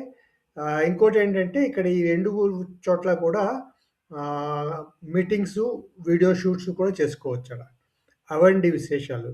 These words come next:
ఇవి ప్రస్తుతం వీళ్ళు తమ స్టూడియోలో పెట్టిన,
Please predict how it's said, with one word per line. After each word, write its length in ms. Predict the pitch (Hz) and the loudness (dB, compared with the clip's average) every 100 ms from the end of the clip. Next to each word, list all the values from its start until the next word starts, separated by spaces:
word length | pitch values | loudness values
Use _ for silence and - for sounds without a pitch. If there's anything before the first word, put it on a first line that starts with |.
| - _ _ _ _ - | -16 _ _ _ _ -2
ఇవి 200 | 214 262 | 0 0
ప్రస్తుతం 500 | 262 180 - 226 220 | 2 0 0 2 4
వీళ్ళు 340 | 202 190 190 185 196 196 - _ _ _ | 6 6 6 4 2 -2 -18 _ _ _
తమ 180 | - 170 | -4 0
స్టూడియోలో 480 | 165 185 190 190 190 185 | 2 2 6 6 4 0
పెట్టిన, 340 | 170 175 | -4 -4